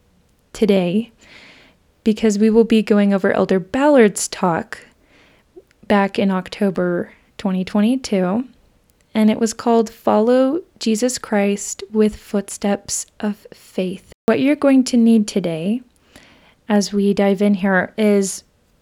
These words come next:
obviously, you'll need his talk pulled up, so make sure you have that ready. We'll also be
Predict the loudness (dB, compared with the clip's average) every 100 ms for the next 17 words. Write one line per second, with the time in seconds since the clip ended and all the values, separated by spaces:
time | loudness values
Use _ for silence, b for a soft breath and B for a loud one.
0 | -4 -2 -2 -2 -2 0 4 4 4 2
1 | -4 -4 -6 -6 -6 -10 -4 -2 0 0
2 | -2 -10 -8 -4 -4 -2 0 0 -2 -4
3 | -2 -2 -2 -2 0 0 -2 -8 _ _
4 | _ b b b b -2 2 2 2 -2
5 | -2 2 2 2